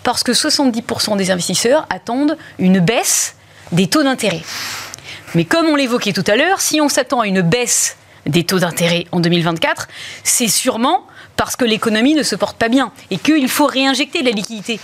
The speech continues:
Mais si l'économie se porte pas bien et qu'il faut réinjecter de la liquidité, on n'aura pas plus huit pour cent sur les bénéfices.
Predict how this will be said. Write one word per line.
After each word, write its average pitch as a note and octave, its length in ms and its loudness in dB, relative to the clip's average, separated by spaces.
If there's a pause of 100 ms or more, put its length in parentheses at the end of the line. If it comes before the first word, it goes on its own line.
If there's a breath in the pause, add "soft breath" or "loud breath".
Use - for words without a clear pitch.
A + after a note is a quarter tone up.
(160 loud breath)
Mais B3+ 100 4
si F4+ 160 -2
l'économie D4 420 4
se C#4+ 140 0
porte A#3 180 -4
pas A#3 80 0
bien A#3+ 120 0
et B3 40 0
qu'il A#3 140 -2
faut A3 100 0
réinjecter A#3+ 380 -2
de A3 60 2
la G3+ 40 -2
liquidité, G3+ 480 0
on A#3+ 100 4
n'aura A#3 220 2
pas F#4 180 0
plus C4 240 -2
huit B3 120 0
pour G#3+ 160 0
cent D4+ 140 2
sur D4 120 2
les B3 80 0
bénéfices. F3 540 -2